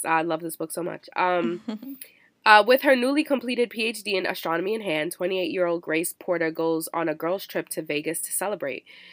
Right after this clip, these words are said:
Speaker 1: She is not the kind of person who goes to Vegas and gets drunkenly married to a woman whose name she doesn't know until she does exactly that.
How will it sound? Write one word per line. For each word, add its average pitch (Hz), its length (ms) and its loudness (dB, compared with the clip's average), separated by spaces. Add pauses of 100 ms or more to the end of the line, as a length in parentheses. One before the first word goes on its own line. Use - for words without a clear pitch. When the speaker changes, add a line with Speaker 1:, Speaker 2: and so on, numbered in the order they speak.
(140)
Speaker 1:
She - 180 0
is 220 140 0
not 202 440 2
the 285 80 0
kind 220 220 -2
of 185 100 -6
person 180 340 0
who 185 100 -8
goes 170 180 -2
to 170 100 -10
Vegas 160 320 -4
and 160 120 -4
gets 151 200 -6
drunkenly 208 460 -2
married 156 360 -2
to 175 80 -4
a 160 40 0
woman 160 280 -2
whose 170 220 -6
name 160 200 -2
she - 120 -12
doesn't 160 360 -2
know 147 280 -6 (200)
until 151 320 -2
she 170 120 -10
does 151 220 -6
exactly 147 440 -8
that. 139 260 -10